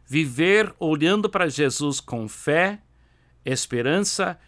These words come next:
e amor nos faz vencer a dor que normalmente nos impede de fazer a justiça de Deus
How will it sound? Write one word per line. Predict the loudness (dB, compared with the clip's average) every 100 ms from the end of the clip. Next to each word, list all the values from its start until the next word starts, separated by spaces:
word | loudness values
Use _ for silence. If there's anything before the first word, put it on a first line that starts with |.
| _ _
e | 2
amor | 4 4 4 4 4 -2 -20 _ _
nos | -2 -2 -2
faz | 2 4 4 2
vencer | 2 2 2 0 2 4 4 2 -4 -6
a | -6
dor | -4 -2 -2 -2 -4
que | -4 0
normalmente | 2 2 2 2 0 -2 -4
nos | -2 0 0
impede | -2 -4 -2 0 2 0 -6
de | -10
fazer | -2 -2 0 -2 0
a | -2
justiça | -4 -10 -6 -6 -6 -8
de | -10
Deus | -6 -4 -4 -8